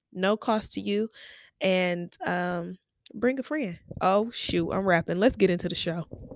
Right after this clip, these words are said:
Welcome to the Bald Headed Chronicles,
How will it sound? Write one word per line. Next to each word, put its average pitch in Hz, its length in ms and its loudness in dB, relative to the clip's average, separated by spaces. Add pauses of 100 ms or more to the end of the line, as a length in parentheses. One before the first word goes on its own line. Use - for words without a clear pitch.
(3000)
Welcome 214 320 12
to 302 120 10
the 240 60 6
Bald 196 220 8
Headed 190 240 2
Chronicles, 185 600 -4